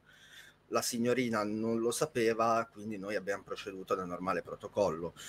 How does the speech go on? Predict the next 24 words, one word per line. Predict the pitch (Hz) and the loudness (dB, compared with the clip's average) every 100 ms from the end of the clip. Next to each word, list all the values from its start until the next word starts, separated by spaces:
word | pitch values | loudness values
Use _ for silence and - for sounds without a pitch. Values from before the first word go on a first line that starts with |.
| - | -6
Qualora | - 110 123 131 127 123 120 | 4 6 8 8 8 6 4
la | 110 | 2
signorina | - 120 120 123 110 98 | -2 -6 -4 -2 -2 -4
avesse | 107 - | -4 -4
detto: | 107 107 - | -4 -4 -8
"Sì, | 110 - 107 | -10 -8 -6
me | 92 | -4
l'ha | 95 | -4
prestata | - 95 - 107 113 113 107 | -4 -4 4 6 6 4 2
Marco | 104 104 107 160 | 2 -2 -2 0
Rossi", | 143 120 131 - 123 123 | 0 0 -4 -6 -6 -4
gli | 107 | -2
avremmo | 95 104 104 | -4 -4 -2
detto: | 104 - 101 | -2 -2 -8
"Signorina, | 110 110 117 117 98 | -8 -6 -4 -2 -2
lo | 104 | -4
contatti, | - 156 - 110 - 110 | -2 -2 4 2 2 -10
gli | 107 | -8
dica | 101 98 | -4 -4
di | |
venire | 101 110 104 98 | -4 -2 -2 0
qua | 98 | -4
sul | - - | -2 -2
posto | - 104 101 - 110 107 | 2 2 2 0 2 2